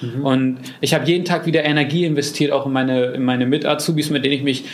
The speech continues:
Speaker 2: nie so wirklich krass verstanden hab, krass gut
Speaker 1: Mhm.
Speaker 2: verstanden hab, weil da nie so diese, äh, diese einheitliche Welle geherrscht hat.
Speaker 1: Ja.
Speaker 2: Dann hab ich auch immer gesagt, „Ey Leute,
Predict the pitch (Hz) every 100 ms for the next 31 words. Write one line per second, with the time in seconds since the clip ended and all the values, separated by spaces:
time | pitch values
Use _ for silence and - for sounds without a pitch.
0 | - 147 139 139 147 143 - - 131 -
1 | 143 135 147 151 156 - - - 135 127
2 | 127 135 127 139 135 127 123 123 135 127
3 | 131 120 127 - - - - 143 139 127
4 | 127 120 131 127 127 135 135 131 131 117
5 | 131 151 147 143 139 - 147 143 - -
6 | 131 127 151 165 165 170 180 139 123 117
7 | 131 151 165 147 127